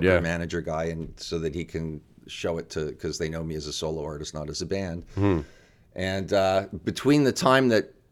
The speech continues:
Speaker 1: we shot that and today, I think my voice has improved twenty percent, significantly.
Speaker 2: Nice.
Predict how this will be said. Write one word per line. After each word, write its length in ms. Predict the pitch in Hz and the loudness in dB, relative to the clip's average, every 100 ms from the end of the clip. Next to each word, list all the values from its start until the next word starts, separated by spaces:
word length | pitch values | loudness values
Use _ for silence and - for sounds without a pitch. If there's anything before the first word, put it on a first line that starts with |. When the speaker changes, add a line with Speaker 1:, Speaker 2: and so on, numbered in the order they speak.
| _ _ _ _ | _ _ _ _
Speaker 1:
we 120 | 101 101 | 0 2
shot 400 | - 120 131 - | 8 10 10 8
that 360 | 87 90 - - _ _ _ _ _ _ _ _ - | 4 2 0 -8 _ _ _ _ _ _ _ _ -4
and 460 | 98 98 92 87 - - | -2 0 -2 -4 -8 -4
today, 640 | 110 110 117 95 90 98 - _ _ | 6 10 10 10 4 -4 -14 _ _
I 140 | 90 98 | 0 2
think 220 | 104 95 | 2 0
my 140 | 92 | -2
voice 360 | 87 87 90 - | -2 0 0 -2
has 160 | 85 85 | -4 -4
improved 460 | 85 - 87 80 | -4 0 -2 -2
twenty 280 | - 95 90 | -4 -2 -2
percent, 500 | 80 82 - 80 - | -2 -2 -2 -4 -4
significantly. 760 | - 120 131 139 101 85 65 - | 0 2 4 2 0 -2 -4 -2
Speaker 2:
Nice. 380 | 101 131 - - | 4 4 2 -6